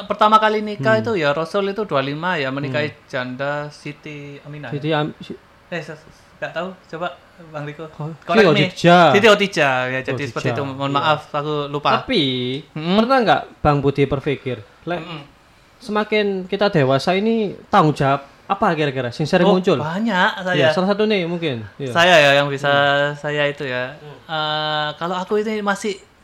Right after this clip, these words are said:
Speaker 1: masih dalam kategori mencari pekerjaan itu sulit banget, sumpah, Bang Riko.
Speaker 2: Hmm.
Speaker 1: Di mana, ya, apa ya, eh, mencari,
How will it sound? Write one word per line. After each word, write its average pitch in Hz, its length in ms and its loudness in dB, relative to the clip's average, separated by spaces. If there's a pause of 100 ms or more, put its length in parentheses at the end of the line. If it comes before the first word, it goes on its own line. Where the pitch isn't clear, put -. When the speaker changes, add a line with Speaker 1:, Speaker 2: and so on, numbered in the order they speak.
(140)
Speaker 1:
masih 233 680 -2
dalam 175 420 -2
kategori 196 800 -8 (380)
mencari 220 680 -2
pekerjaan 190 560 -4
itu 214 160 -4
sulit 190 400 -8
banget, 135 320 -8
sumpah, 131 240 -10
Bang 127 160 -10
Riko. 127 180 -8
Speaker 2:
Hmm. 120 220 -4 (520)
Speaker 1:
Di 156 160 -10
mana, 175 600 -4 (220)
ya, 160 180 -10
apa 175 120 -6
ya, 135 200 -2 (840)
eh, 175 460 -2 (160)
mencari, 190 640 -4